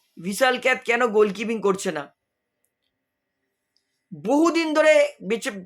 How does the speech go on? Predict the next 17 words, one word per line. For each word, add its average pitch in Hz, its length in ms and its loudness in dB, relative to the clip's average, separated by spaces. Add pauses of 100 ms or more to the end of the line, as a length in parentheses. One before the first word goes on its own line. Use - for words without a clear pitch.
ছেলেটাকে 262 420 0 (140)
নিয়ে 254 240 0
গিয়ে 254 200 2 (120)
বসিয়ে 240 320 -2
রেখেছে 220 360 4
বেঞ্চে, 180 300 -2 (180)
একটা 269 240 -2 (140)
সুযোগ 220 280 0 (120)
দেয় 185 200 2
না। 143 80 -4 (1400)
আমি 269 260 0 (120)
অনেক 254 320 0
দিন 294 140 -4
ধরেই 302 300 0
বলছি 277 240 0 (180)
গুরপ্রীত 233 380 -4
সিং 269 140 -4